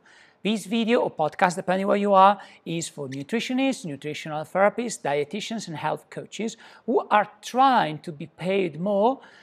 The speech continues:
but they don't really know exactly how. So, this is Nicola Zanetti. I am a senior nutrition college lecturer, digital marketer, seven times health best-selling author,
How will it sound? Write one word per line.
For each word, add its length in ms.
but 200
they 100
don't 540
really 340
know 400
exactly 720
how. 340
So, 320
this 160
is 140
Nicola 320
Zanetti. 500
I 140
am 140
a 40
senior 680
nutrition 760
college 480
lecturer, 520
digital 480
marketer, 680
seven 540
times 480
health 380
best-selling 460
author, 420